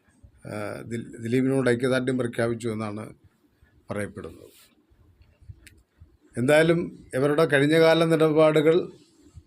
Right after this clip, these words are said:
അങ്ങനെയൊക്കെയാണെങ്കിലും മലയാള സിനിമാ രംഗത്ത് ആൺകോയ്മയുടെ എല്ലാ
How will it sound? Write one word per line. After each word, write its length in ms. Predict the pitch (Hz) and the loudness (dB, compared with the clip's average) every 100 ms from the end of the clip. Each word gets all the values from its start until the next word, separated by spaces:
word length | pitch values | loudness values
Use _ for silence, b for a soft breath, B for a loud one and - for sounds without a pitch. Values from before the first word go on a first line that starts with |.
| _ - 135 | _ -8 -4
അങ്ങനെയൊക്കെയാണെങ്കിലും 960 | 151 156 151 160 135 139 147 135 - - - - _ _ _ - - _ _ _ _ - _ _ _ - _ _ - | 0 2 2 2 2 2 2 0 -2 -6 -20 -20 _ _ _ -20 -20 _ _ _ _ -20 _ _ _ -20 _ _ -6
മലയാള 320 | 117 139 160 156 | 0 4 4 2
സിനിമാ 240 | 156 151 156 147 | 2 2 2 2
രംഗത്ത് 400 | 147 147 143 147 - - _ _ _ _ _ _ _ _ _ _ _ _ _ _ _ _ _ - | 2 0 0 -2 -2 -8 _ _ _ _ _ _ _ _ _ _ _ _ _ _ _ _ _ -2
ആൺകോയ്മയുടെ 880 | 120 147 143 151 151 151 156 147 151 - - _ - _ _ - _ _ _ _ _ _ _ _ _ - - | 0 0 2 4 4 4 4 4 4 2 -6 _ -20 _ _ -20 _ _ _ _ _ _ _ _ _ -18 -8
എല്ലാ 240 | 127 143 | -2 2